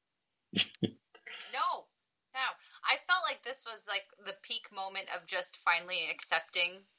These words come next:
Speaker 2: that the world is now out of their control, which his moment after this kind of confirms that with his reaction to the car being on fire. Both of them, it's just, at this point, what else could go wrong?
Speaker 1: Right.
Speaker 2: Oh,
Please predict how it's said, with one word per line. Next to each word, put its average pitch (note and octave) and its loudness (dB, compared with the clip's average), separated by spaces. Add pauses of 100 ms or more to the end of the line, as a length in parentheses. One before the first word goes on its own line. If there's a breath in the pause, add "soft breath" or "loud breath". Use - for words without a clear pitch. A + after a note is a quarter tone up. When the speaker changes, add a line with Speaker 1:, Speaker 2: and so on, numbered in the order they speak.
(580)
Speaker 2:
that D#3+ 4 (460)
the F#3+ -10
world G#3+ 0
is G3 -4
now F3+ 6 (140)
out E3 8
of E3 -4 (340)
their E3 4
control, F3 -2 (380 soft breath)
which - 4 (180)
his D#3 -6 (640)
moment G3 8 (180)
after E3 0
this D3+ -6
kind D#3 0
of D3 -8 (160)
confirms E3 0
that E3 6
with - -20
his E3 -6
reaction D3 4
to - -10
the - -8
car D3 0
being F3 0
on D3 -4
fire. D3 2 (180)
Both G3+ -4
of G3 -4
them, D#3+ 0
it's - 4
just, - 6 (320 loud breath)
at - -6
this F4 0
point, G3 4
what A3 10
else F#3+ 10
could F#3 -4
go C3 2
wrong? - 2 (180)
Speaker 1:
Right. G#2 12
Speaker 2:
Oh, G4 12